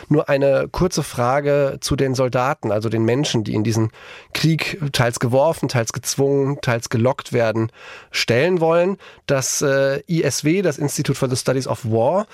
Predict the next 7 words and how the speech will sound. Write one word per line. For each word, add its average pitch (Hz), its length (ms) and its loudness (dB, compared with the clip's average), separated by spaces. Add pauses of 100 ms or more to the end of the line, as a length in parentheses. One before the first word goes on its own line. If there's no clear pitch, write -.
(220)
berichtet 147 400 0
in 147 80 2
seinem 131 240 0
aktuellen 151 500 0
Lagebild, 151 520 0
Herr 143 80 2
Bühler, 151 340 0